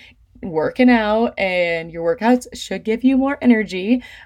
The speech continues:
Um, so, like, sometimes when I'm finding myself just, like, a little bit lower on energy, I'm like, "Ugh," like, a little in a slump, I'll, like, go out in the garage, bust out, like, maybe a ten-minute workout, twenty-minute workout. It doesn't have to be crazy. I think people think, "Oh my gosh, I have to, like,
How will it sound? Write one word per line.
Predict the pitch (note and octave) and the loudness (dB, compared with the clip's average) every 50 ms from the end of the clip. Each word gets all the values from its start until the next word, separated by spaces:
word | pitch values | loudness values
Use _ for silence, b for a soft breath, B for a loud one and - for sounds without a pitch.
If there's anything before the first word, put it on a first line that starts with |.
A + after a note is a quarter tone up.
| B _ | B _
Um, | F3 F3 F3 E3 E3 E3 D#3+ D#3+ E3 E3 D#3+ A#3+ | -4 -2 0 0 0 0 0 -2 -4 -6 -10 -10
so, | - - F3+ E3 | -4 0 2 4
like, | E3 D#3 D#3+ - | 4 4 2 0
sometimes | _ - - F#3+ F#3+ G#3 F3+ F3 F3 - | _ -6 -6 -4 -2 -4 -4 -4 -4 -4
when | D#3+ | -4
I'm | D3 D3+ D#3 D3+ | -4 -4 -6 -2
finding | - D3+ D3 D3+ D3+ D3+ | -2 -2 0 0 -2 -4
myself | D3 C#3+ D3 - D3+ C#3+ D3 C#3+ | -6 -8 -6 -4 -6 -6 -6 -6
just, | - D#3 C#3+ - | -8 -8 -6 -4
like, | C#3 C#3 C3+ - _ | -6 -6 -6 -8 _
a | - D3+ | -8 -6
little | D3 D3+ D3 | -6 -4 -4
bit | C#3+ C#3+ - - | -4 -4 -4 -4
lower | - D3+ D3 C#3 C#3+ D#3 F3 F#3+ | -4 -4 -2 0 0 2 2 2
on | G3 G3+ G#3 | 2 0 0
energy, | G#3 G#3+ G#3+ G#3+ G3+ F#3+ G#3+ G#3 | -2 -2 -2 -4 -2 -2 -2 -2
I'm | G3+ F3 | -2 -2
like, | C#3 B2 - - | -6 -8 -6 -4
"Ugh," | - E3+ E3 D#3+ C3+ - | -2 0 0 -2 -2 -8
like, | - D3+ - | -14 -10 -8
a | D#3 | -8
little | D#3 D3+ C#3+ C#3+ | -6 -4 -2 -2
in | D3 D3+ | -2 -4
a | D3+ D3+ | -6 -8
slump, | - - D3 C#3+ C3 C#3+ E3 - | -8 -8 -6 -4 -4 -4 -4 -2
I'll, | - - G#3 | -2 0 0
like, | A3+ A#3 A#3+ b b b b b b b b b b b _ F3 | 0 -2 -4 b b b b b b b b b b b _ -6
go | - F3 | -2 2
out | D#3+ D#3+ E3 E3 | 4 4 4 4
in | E3 E3 | 2 0
the | E3 | -2
garage, | - D#3 D3+ D3+ D3+ D3+ D3 D3 D3 D3 D3 - - - _ | -2 0 0 2 2 0 0 -2 -4 -6 -8 -10 -14 -6 _
bust | - D#3 D#3 - - | -2 -2 -2 -2 -2
out, | D3+ D3 C#3+ - | 0 0 0 0
like, | - C#3+ D3 C#3+ - | -2 -2 -2 -4 -4
maybe | D3+ C#3+ D3 D3 | -6 -4 -4 -4
a | D3 C#3+ | -4 -4
ten-minute | - - C#3+ C#3+ C#3+ C#3+ C#3+ C#3+ C#3 C#3+ C#3 - - - - - - - D#3 C#3+ C#3+ - | -4 -6 -4 -4 -4 -4 -4 -6 -6 -8 -10 -14 -18 -20 -20 -14 -10 -6 -2 -2 -2 -2
workout, | - B2+ C#3+ C#3+ D3 C#3+ C#3 C3 - | -2 -4 -2 0 0 0 0 -2 -4
twenty-minute | - - D3 D3 C#3+ C#3 C#3 C3 - | -8 -10 -8 -8 -6 -6 -8 -8 -6
workout. | - C#3+ C#3+ - C#3+ C#3+ C3+ - - | -6 -6 -6 -4 -4 -4 -4 -6 -8
It | - E3 | -4 -4
doesn't | E3 E3+ G3 | -2 0 0
have | A3+ A#3+ | 0 -2
to | A#3+ - | -2 -2
be | C#4 C4+ | -6 -6
crazy. | B3+ - - F3+ E3+ E3 E3+ F3 D#3+ F3 F3+ E3+ | -6 -6 -4 -2 -2 -2 -2 -4 -6 -4 -4 -4
I | |
think | E3 E3 E3 D3+ | -4 -4 -8 -10
people | F#3 F3 - D#3+ | -10 -6 -4 -4
think, | E3 - E3 D#3 D3+ C#3+ - B B B B B B B B B _ | -4 -2 -4 -4 -4 -8 -12 B B B B B B B B B _
"Oh | F#3 | -6
my | F#3+ F#3 | -4 -4
gosh, | E3+ E3+ - | -4 -4 -4
I | E3 | -6
have | D3 | -6
to, | - E3 | -6 -4
like, | D3+ B2+ B2+ - | -4 -4 -6 -6